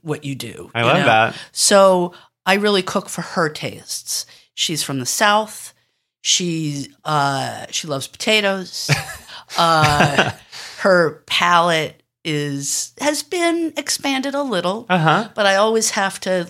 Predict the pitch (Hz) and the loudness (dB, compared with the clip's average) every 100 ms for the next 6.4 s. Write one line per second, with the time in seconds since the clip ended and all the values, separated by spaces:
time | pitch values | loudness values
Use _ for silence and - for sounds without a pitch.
0 | - 165 156 - 196 180 180 165 156 151 | -6 -6 -6 -10 -8 -6 -4 -4 -4 -6
1 | 151 - 202 - 190 175 170 156 - 165 | -8 -10 -10 -6 -8 -6 -6 -4 -6 -4
2 | 160 147 170 143 151 147 151 139 - _ | -4 -4 -6 -6 -6 -6 -6 -6 -8 _
3 | _ _ _ 185 196 202 202 190 180 156 | _ _ _ -6 -4 -2 -2 -2 -2 -6
4 | _ 165 143 - 139 - - 156 147 143 | _ -4 -2 -4 -8 -8 -4 -2 -2 -2
5 | 135 123 117 - 131 139 127 113 135 139 | 0 0 -4 -6 -4 -2 -2 -2 -2 -2
6 | 156 131 - - | -2 -2 -4 -8